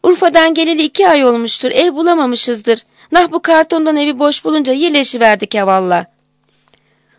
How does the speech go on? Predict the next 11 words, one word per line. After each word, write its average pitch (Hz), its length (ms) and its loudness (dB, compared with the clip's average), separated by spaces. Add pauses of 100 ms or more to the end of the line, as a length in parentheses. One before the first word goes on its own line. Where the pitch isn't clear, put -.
(100)
Nasıl 277 260 -2
sığdınız 254 500 -6
bilmiyorum 277 360 0
ama 311 160 2
çıkın 262 260 -6
o 208 80 -2
evden 175 300 -2
çabuk. 160 400 -6 (340)
Almanya'dan 240 560 0
oğlum 226 320 0
gelecek. 165 360 -8